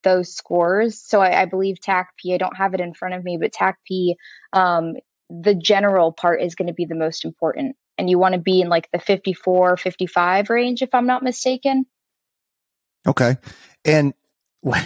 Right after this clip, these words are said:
Speaker 2: I, I'm gonna ask this question because, uh, this just happened to a friend, a family friend of mine, um, where he went through a recruiter, and I, I'm gonna say it's an Army recruiter, you know, um,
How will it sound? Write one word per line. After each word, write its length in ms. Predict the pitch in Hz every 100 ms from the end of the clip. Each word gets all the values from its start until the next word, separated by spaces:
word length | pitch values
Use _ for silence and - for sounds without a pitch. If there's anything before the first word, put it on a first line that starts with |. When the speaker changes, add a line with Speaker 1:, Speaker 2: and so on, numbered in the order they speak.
| - - _ _ 208
Speaker 2:
I, 640 | 208 170 - _ - 101 - 143
I'm 160 | 143
gonna 180 | 139 123
ask 220 | 127 170
this 140 | 117 -
question 320 | 117 104 101
because, 680 | 113 120 113 104 98 - - _ -
uh, 180 | 104 90
this 220 | 117 127
just 180 | - -
happened 200 | 139 117
to 100 | 110
a 60 | 98
friend, 480 | - 120 113 107
a 60 | 107
family 320 | 123 123 107
friend 260 | - 113 104
of 60 |
mine, 260 | 95 82 95 - _ -
um, 300 | 107 98 95
where 380 | 110 104 101 - - - - _
he 180 | - 147
went 160 | 147 120
through 120 | 127
a 40 |
recruiter, 340 | 113 123 113 113
and 340 | 107 110 104 - -
I, 160 | 92 - _ _ _
I'm 100 | 110
gonna 160 | 107 95
say 320 | - 107 101
it's 240 | 95 110 113
an 80 |
Army 240 | 107 131 147
recruiter, 520 | 139 143 139 151 151 _ _ _
you 100 | 107
know, 200 | 101 101 - _ _
um, 360 | - 98 95